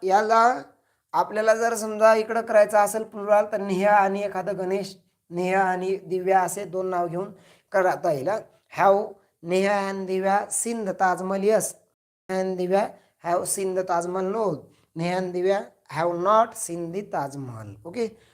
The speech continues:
आता पुढं यायचं आहे, आपण हे शिकलो. आणि हे वाक्य आता आपल्याला ए-, एक वाक्य कुठलंही घ्यायचं आणि पटापट असं फर्स्ट, सेकंड, थर्ड, सिंग्युलर, प्लुरल, सिंग्युलर, प्लुरल असे, जसे मी आता इथं वाक्य लिहिले तसे बोलून दाखवायचे मला.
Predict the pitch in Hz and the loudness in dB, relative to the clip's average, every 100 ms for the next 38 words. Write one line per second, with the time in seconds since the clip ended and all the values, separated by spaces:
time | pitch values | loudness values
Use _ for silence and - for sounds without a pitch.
0 | _ _ _ - 208 202 - 240 262 254 | _ _ _ -4 -4 -4 -6 2 4 6
1 | 240 262 262 226 220 - - 185 226 233 | 6 4 2 0 0 -4 -6 -8 -6 -6
2 | 240 285 285 247 160 - _ _ _ - | -6 -8 -2 0 0 -6 _ _ _ -8
3 | 202 208 220 220 247 233 233 226 233 233 | -2 4 6 4 4 4 6 4 4 4
4 | 226 - 208 226 226 - - 220 220 226 | 4 2 0 0 -2 -10 0 0 0 0
5 | 214 226 220 220 226 240 214 220 220 196 | 0 0 -6 -4 0 2 2 0 -2 -2
6 | 202 208 214 202 196 214 202 - 190 196 | -2 0 0 0 0 -4 -8 -6 2 4
7 | 202 196 185 185 190 185 185 185 151 - | 2 0 -8 -4 -4 -4 -4 -2 -2 -6
8 | _ _ - 185 190 196 196 196 190 190 | _ _ -4 -2 2 2 0 -2 0 0
9 | 180 190 185 190 190 190 175 190 180 185 | -2 -6 -2 -2 -2 -4 -2 0 0 -2
10 | 269 - _ _ _ 185 214 208 226 220 | -8 -12 _ _ _ -6 -4 2 2 2
11 | 220 226 226 202 220 220 196 196 190 208 | -2 0 2 2 -2 -4 -4 -6 -6 -6
12 | 175 170 180 220 220 190 147 131 113 120 | -6 -6 0 0 2 -2 -4 -6 -12 -12
13 | 98 | -14